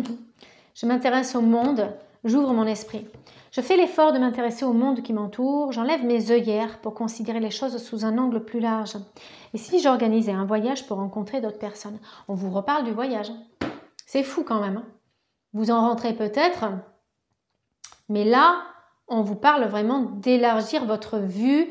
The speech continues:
d'élargir votre réseau, euh, de rencontrer des gens. Donc de refaire comme dans la carte toute première, là,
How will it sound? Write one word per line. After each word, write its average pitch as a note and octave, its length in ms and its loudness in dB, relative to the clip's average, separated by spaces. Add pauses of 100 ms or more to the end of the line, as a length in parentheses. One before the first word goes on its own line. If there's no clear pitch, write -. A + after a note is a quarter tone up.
(240)
d'élargir G#3+ 560 0
votre G3 260 -4
réseau, G#3 680 4 (320)
euh, G3 640 -2 (800)
de G#3+ 100 0
rencontrer A3+ 540 0
des A#3 120 0
gens. D#4+ 160 -2 (480)
Donc A3+ 360 2
de G#3 80 0
refaire B3+ 380 0
comme A3+ 180 -2
dans G#3+ 100 -2
la G#3 140 -2
carte A3+ 320 -8
toute - 200 -14
première, A#3 440 -2
là, A#3 220 2